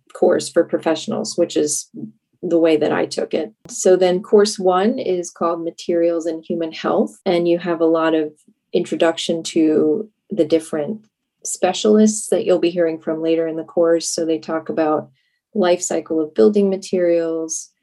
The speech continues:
vulnerable populations, working with communities, how chemicals get into our bodies, which is something that also Arlene Bloom's videos address.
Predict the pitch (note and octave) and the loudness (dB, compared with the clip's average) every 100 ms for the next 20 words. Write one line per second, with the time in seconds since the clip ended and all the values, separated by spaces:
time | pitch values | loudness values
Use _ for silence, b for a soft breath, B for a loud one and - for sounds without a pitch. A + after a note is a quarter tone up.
0 | - F3 F3 E3 D#3+ D#3 E3+ E3 E3 F3 | -2 0 2 0 0 -2 -4 -4 -2 0
1 | F3 - F3 E3 E3 E3 - E3+ E3+ - | 0 0 -2 -2 -2 -6 -2 0 0 0
2 | E3 D#3 D3+ - D#3+ E3+ F3 E3+ E3+ E3 | -4 -4 -6 -8 -4 -2 0 0 2 0
3 | E3 D#3+ - - _ - E3 F3 - F#3+ | 0 -4 -8 -10 _ -6 0 0 0 -4
4 | F#3 F#3 F3 - F3+ F3+ F3 - F#3 G#3+ | -2 -2 -4 -2 -4 -2 -6 -6 -4 -2
5 | F3+ F3+ F#3 F#3 F3+ - - _ E3+ F#3 | -2 0 0 0 0 -4 -14 _ 0 0
6 | F#3 F#3 - F3+ F3 E3+ E3 - E3+ F3+ | 2 0 0 0 0 0 0 -4 -4 -4
7 | - F3 F3 F3 E3+ F3+ F3 E3+ F3+ F3+ | -2 0 0 -2 -2 -2 -4 -4 -4 -2
8 | F3+ F3 - - - _ _ _ F3+ F3+ | -4 -6 -8 -12 -14 _ _ _ -4 0
9 | E3+ E3+ E3 E3 - D#3+ E3 E3 F#3+ - | 2 2 2 0 -4 -2 -2 -2 -4 -6
10 | - | -12